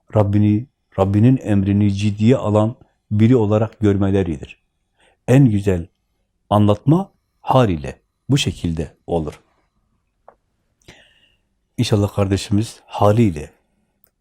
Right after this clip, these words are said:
Allah'ı sevdiğini ortaya koyar, gösterir. Görenler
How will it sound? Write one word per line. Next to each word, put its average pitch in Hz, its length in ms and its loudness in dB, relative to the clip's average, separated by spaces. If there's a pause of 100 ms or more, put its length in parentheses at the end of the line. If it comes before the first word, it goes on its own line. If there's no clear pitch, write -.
(600)
Allah'ı 92 300 0
sevdiğini 90 540 -2
ortaya 90 380 -6
koyar, 98 460 -4 (240)
gösterir. 101 640 -4 (1000)
Görenler 107 760 0